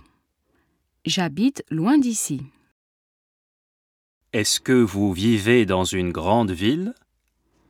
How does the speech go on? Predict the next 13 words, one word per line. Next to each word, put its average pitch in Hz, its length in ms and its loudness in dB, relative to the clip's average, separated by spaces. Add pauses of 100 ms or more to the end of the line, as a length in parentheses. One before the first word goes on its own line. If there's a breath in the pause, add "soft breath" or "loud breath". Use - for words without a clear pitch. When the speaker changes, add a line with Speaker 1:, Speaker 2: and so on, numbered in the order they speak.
Speaker 2:
À 90 160 2
la 95 160 4
campagne ? 131 720 -2 (880)
Speaker 1:
J'habite 254 720 0
dans 196 240 0
une 165 240 2
grande 247 380 4
ville. 151 500 -2 (1000)
J'habite 262 680 0
dans 208 240 2
une 185 280 2
petite 349 440 -4
ville. 147 480 -4